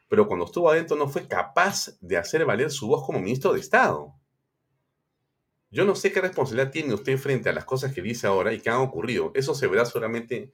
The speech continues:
en el lapso de la historia, pero hay tantas cosas que ver que seguramente usted pasará piola. Pero lo concreto y lo real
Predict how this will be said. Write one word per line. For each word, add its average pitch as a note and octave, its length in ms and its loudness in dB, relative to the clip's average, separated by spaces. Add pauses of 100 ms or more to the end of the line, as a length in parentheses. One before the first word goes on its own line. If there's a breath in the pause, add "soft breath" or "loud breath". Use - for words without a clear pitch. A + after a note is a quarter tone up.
(120)
en F#2+ 140 -2
el A2 80 0
lapso C#3+ 240 0
de A2 80 2
la D#2+ 80 -2
historia, F#2+ 340 -2
pero G2+ 120 -4
hay B2 100 -6
tantas - 580 -10
cosas C3+ 320 -6
que F#2 140 -4
ver A#2 260 -2 (220 soft breath)
que F#2+ 100 -2
seguramente B2+ 320 -2
usted B2+ 160 -4
pasará - 380 -2
piola. E2+ 360 2 (460)
Pero G2+ 160 4
lo E3 240 4
concreto G#2+ 420 2
y E2+ 40 -6
lo F2+ 260 2
real F2 500 0